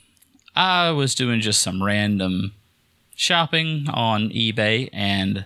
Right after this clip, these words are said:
I saw some people have some thirty-two X's up for sale. I'm like, "Oh my gosh, thirty-two X's?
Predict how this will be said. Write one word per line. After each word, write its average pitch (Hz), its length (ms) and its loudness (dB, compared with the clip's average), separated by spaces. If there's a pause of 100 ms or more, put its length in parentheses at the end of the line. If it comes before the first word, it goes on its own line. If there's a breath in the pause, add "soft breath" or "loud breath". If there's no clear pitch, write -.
(640 soft breath)
I 117 180 -2
saw 107 420 -2 (180)
some 101 240 -6
people 104 300 -4
have 104 240 -2
some 98 400 -2
thirty-two 98 460 -2
X's 107 300 -4
up 73 140 -6
for - 100 -8
sale. - 420 -6 (100)
I'm 143 140 -2
like, 76 180 -6 (480)
"Oh 185 100 -2
my 127 120 0
gosh, 131 360 -4
thirty-two 123 400 -4
X's? - 420 -4